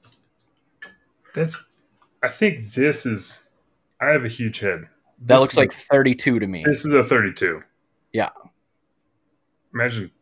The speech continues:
Speaker 1: twice that, and then, and
Speaker 2: Twice
Speaker 1: there's one
Speaker 2: that
Speaker 1: even
Speaker 2: for the
Speaker 1: twice
Speaker 2: D.
Speaker 1: that. Yeah.
Speaker 2: Yeah.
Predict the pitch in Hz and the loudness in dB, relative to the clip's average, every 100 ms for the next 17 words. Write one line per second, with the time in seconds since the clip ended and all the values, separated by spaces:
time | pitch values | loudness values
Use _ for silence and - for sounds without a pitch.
0 | - - 120 117 107 117 127 - _ 110 | -10 -4 -4 -2 -2 0 -2 -8 _ -4
1 | 104 98 90 _ _ _ - 143 113 110 | -4 -6 -10 _ _ _ 2 6 6 6
2 | 107 120 117 104 117 113 104 131 131 139 | 4 6 6 4 2 4 4 6 4 2
3 | - _ - _ - 120 - | -2 _ -20 _ 2 2 2